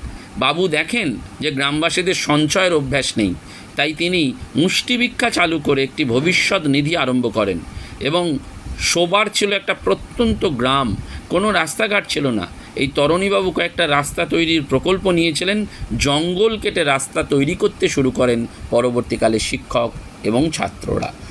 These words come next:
অর্থাৎ এইভাবেই এই চেরাপুঞ্জি রামকৃষ্ণ মিশনের সাথে এরা যুক্ত হয়েছিল এবং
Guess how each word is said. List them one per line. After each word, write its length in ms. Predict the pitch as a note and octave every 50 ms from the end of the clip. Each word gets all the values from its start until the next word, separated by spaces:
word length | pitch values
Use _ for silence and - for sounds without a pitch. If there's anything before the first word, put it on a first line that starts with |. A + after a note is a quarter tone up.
| - -
অর্থাৎ 220 | - C#3+ E3+ G#3 F3+
এইভাবেই 600 | - - F3+ G3 G3 F3+ G3 G3+ A3 B3 A#3+ G#3+
এই 180 | G3 - F3+ E3+
চেরাপুঞ্জি 560 | - F3+ E3+ E3+ E3 E3 F3 F3 F3 E3+ F3+
রামকৃষ্ণ 480 | E3+ D#3 D3+ D3 C#3+ D#3 C3+ - - D3+
মিশনের 460 | D3 C#3+ C3+ D3+ D3 D3 C3 G#2+ F2 - - - - - - - - - - - - - - - - - - - - - - - -
সাথে 400 | - - E3 D3+ - C3+ A2+ F2 - - -
এরা 280 | A#2+ C3+ C#3 B2+ G#2 F#2 - - - - B2 B2+
যুক্ত 300 | B2+ E3 D#3 - - -
হয়েছিল 460 | C3 B2 A#2 G2+ F#2+ - F2 E2+ E2+ - - - - - - - - -
এবং 340 | - C3+ D3+ E3 E3 D#3+